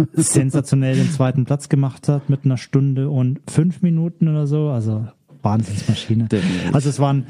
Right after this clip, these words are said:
Speaker 2: wirklich coole Leute vor Ort und, äh, das war echt ein schönes Get-Together auch, auch wenn die Wetterbedingungen nicht ganz so optimal
Speaker 1: Also
Speaker 2: waren.
Speaker 1: apropos Organisation, das, das war wirklich, ich muss das auch nochmal rausstellen, die war echt toll. Also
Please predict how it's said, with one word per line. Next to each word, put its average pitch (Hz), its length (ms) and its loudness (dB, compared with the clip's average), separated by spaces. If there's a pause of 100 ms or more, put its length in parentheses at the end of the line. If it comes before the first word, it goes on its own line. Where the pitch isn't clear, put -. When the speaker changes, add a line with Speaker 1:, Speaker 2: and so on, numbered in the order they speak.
(100)
Speaker 2:
wirklich 151 280 2
coole 170 220 2
Leute 170 300 0
vor 170 180 -4
Ort 160 340 -2
und, 131 280 0
äh, 127 340 0
das 123 240 -4
war 131 180 0
echt 135 200 -4
ein 139 40 4
schönes 123 340 -2
Get-Together 120 520 0
auch, 120 420 -4
auch 120 220 0
wenn 123 140 2
die 123 120 -2
Wetterbedingungen 120 640 0
nicht 110 200 -4
ganz 107 220 -2
so 113 80 -2
optimal 98 280 -2
Speaker 1:
Also 127 140 2
Speaker 2:
waren. 110 80 2
Speaker 1:
apropos 110 480 0
Organisation, 101 880 0
das, - 200 -10
das - 280 -12
war 92 120 0
wirklich, 104 260 -4
ich - 40 -2
muss - 180 0
das 95 120 -4
auch 92 40 2
nochmal 104 220 0
rausstellen, 85 460 -2
die 80 100 -2
war 80 140 -2
echt - 240 -12
toll. 110 360 -2
Also - 280 -2